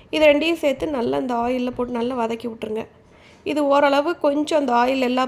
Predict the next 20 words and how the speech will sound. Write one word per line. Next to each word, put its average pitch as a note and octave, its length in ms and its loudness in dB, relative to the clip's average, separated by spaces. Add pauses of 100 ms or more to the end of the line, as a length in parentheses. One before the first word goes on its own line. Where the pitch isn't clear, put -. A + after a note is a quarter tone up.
பக்கமும் C4+ 340 -4 (140)
நல்லா B3 300 -2
ஸ்ப்ரெட் A#3+ 340 -6
ஆனதுக்கப்புறமா B3+ 680 -4 (520)
இதுக்கு C#4+ 260 -2
தேவையான D4 420 4
அளவு C4 240 0
உப்பையும் C#4 400 -4
சேர்த்துட்டு A#3 440 -2 (380)
கொஞ்சமா C#4+ 380 0 (100)
தண்ணி C#4+ 380 -2
சேர்த்துட்டு A#3+ 400 -4
நம்ம B3+ 220 -4
வந்து C4 140 -4 (100)
மூடி B3+ 220 -2
வச்சு A#3 240 -8
வேக A3+ 200 -2
வைக்க G#3+ 140 -10 (100)
போறோம். - 240 -6 (2250)
இந்த E4 140 2